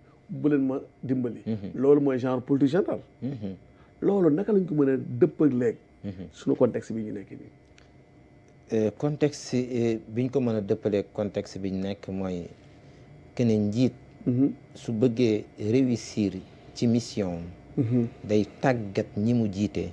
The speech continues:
Speaker 1: Mhm.
Speaker 2: ci ñu xam fan la leen jëme.
Speaker 1: Jëme.
Speaker 2: Ndax al, al mar'u aduwwu ma jahila.
Speaker 1: Mhm.
Speaker 2: Nit ki munta topp, munta
Speaker 1: Mhm.
Speaker 2: dimbale nit ki ci lu mu xamul.
Speaker 1: Mhm.
Speaker 2: Loolu waral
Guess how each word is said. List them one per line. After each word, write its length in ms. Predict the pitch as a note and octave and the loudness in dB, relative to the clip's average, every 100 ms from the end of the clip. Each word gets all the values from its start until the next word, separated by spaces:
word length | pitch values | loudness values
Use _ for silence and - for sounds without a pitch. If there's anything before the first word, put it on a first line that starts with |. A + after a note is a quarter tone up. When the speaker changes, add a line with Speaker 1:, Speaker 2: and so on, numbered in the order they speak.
| - | -2
Speaker 1:
Mhm. 320 | A#2+ A2+ A#2+ A#2+ - | 0 0 -2 -4 -12
Speaker 2:
ci 120 | - B2+ | -2 0
ñu 80 | |
xam 280 | A#2+ - A2 | 0 0 -2
fan 200 | - G2+ | 0 0
la 80 | F#2+ | 2
leen 220 | F2+ F2 | 0 0
jëme. 260 | E2+ E2+ D#2+ - | 0 -2 -4 -4
Speaker 1:
Jëme. 220 | A2+ A2 - - - - - - - - - | 0 0 -2 -10 -20 -20 -20 -20 -20 -16 -4
Speaker 2:
Ndax 220 | G#2 G2+ - | 0 0 0
al, 180 | F#2 E2+ B1 B1+ F2 F#2+ - | -2 -2 -6 -6 -4 -4 0
al 120 | G2+ | 2
mar'u 320 | G2+ A2+ G#2+ F#2 | 4 2 2 4
aduwwu 360 | A2 A2 A2 | 4 6 4
ma 160 | G2 F#2+ | 2 2
jahila. 360 | A2 A2 F2 - | 2 4 2 6
Speaker 1:
Mhm. 340 | B2+ B2 A#2+ A2 - - - - - - - | 6 8 6 4 -4 -20 -20 -20 -20 -14 -2
Speaker 2:
Nit 300 | A2 D3 D3 | 6 6 6
ki 100 | A2+ | 2
munta 320 | B2 C#3+ C3+ | 4 6 4
topp, 280 | - A#2+ - - - | 4 0 0 -12 -2
munta 220 | A2 A#2 A2+ | 2 6 6
Speaker 1:
Mhm. 80 | |
Speaker 2:
dimbale 340 | A#2+ B2 A#2 G#2+ | 6 6 6 4
nit 200 | G#2+ - | 2 -2
ki 100 | - | -6
ci 300 | - B2+ D3 A#2+ | -2 4 4 4
lu 120 | A2 | 2
mu 100 | A2 | 2
xamul. 360 | - A2+ F#2 E2+ - | 0 -2 0 -2 0
Speaker 1:
Mhm. 360 | B2 A#2 B2 - - - - - | 2 6 6 4 -2 -20 -14 -2
Speaker 2:
Loolu 200 | G2+ G#2 | 4 4
waral 380 | G2 G2 C3+ E3 | 4 4 2 0